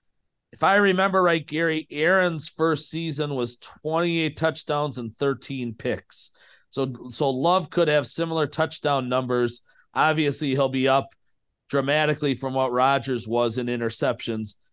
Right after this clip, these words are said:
But again, we've talked about this at length, Gary. Rodgers also got to go to war or go to battle. I shouldn't call it a war 'cause we know what a real war is. But he got to go to battle, Gary, uh, every Sunday with, with Greg Jennings, Donald Driver, Jordy Nelson,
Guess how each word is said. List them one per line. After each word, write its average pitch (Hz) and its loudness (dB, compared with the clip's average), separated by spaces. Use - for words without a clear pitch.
But 175 -2
again, 196 2
we've 147 -2
talked 185 4
about 170 0
this 160 -2
at 143 -2
length, 160 -4
Gary. 104 -2
Rodgers 160 2
also 170 2
got 151 -2
to 123 -12
go 147 0
to 143 0
war 135 2
or 120 -6
go 135 0
to 135 4
battle. 147 2
I 110 -8
shouldn't 147 -4
call 135 2
it 117 0
a 113 2
war 117 0
'cause 110 -6
we 123 -2
know 123 -2
what 123 0
a 120 0
real 127 2
war 113 2
is. 120 0
But 131 0
he 139 0
got 151 0
to 147 -8
go 151 2
to 135 2
battle, 170 2
Gary, 135 0
uh, 135 2
every 156 0
Sunday 147 2
with, 127 -2
with 123 -4
Greg 151 2
Jennings, 160 0
Donald 147 2
Driver, 151 2
Jordy 147 0
Nelson, 143 0